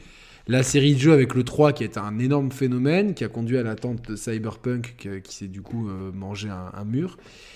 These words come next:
Et la saga, et la série Netflix qui, euh, qui fait un carton. Donc, euh,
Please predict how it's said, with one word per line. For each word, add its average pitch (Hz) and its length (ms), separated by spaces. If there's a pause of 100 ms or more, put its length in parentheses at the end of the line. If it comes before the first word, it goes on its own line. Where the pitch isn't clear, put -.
(180)
Et 147 100
la 175 120
saga, 147 380
et 147 100
la 131 140
série 135 320
Netflix 131 560
qui, 135 300
euh, 117 140
qui - 180
fait - 140
un 113 80
carton. 131 380 (140)
Donc, 107 360
euh, 98 720